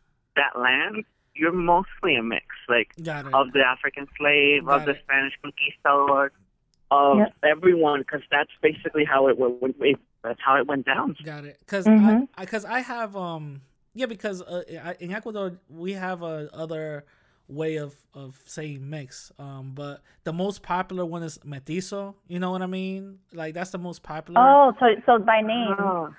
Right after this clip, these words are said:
Speaker 2: Yeah, it's
Speaker 3: By name, like, yeah, we
Speaker 2: Yeah.
Speaker 3: have that in Puerto Rico too,
Speaker 2: Yeah, so
Speaker 3: like,
Speaker 2: that's
Speaker 3: in
Speaker 2: the
Speaker 3: the,
Speaker 2: most
Speaker 3: in the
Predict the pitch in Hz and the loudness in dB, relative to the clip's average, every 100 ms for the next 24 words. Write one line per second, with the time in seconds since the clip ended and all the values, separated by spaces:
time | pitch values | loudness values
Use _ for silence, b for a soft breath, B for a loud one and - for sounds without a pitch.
0 | - 240 254 233 226 226 247 254 226 208 | -16 -8 -6 -2 4 6 6 4 4 4
1 | 240 294 208 202 214 254 262 262 269 262 | 4 6 6 6 2 2 4 6 4 4
2 | 262 247 254 254 240 277 269 208 202 233 | 2 2 2 0 -2 2 6 6 6 2
3 | 190 185 240 233 208 | 4 4 4 -2 0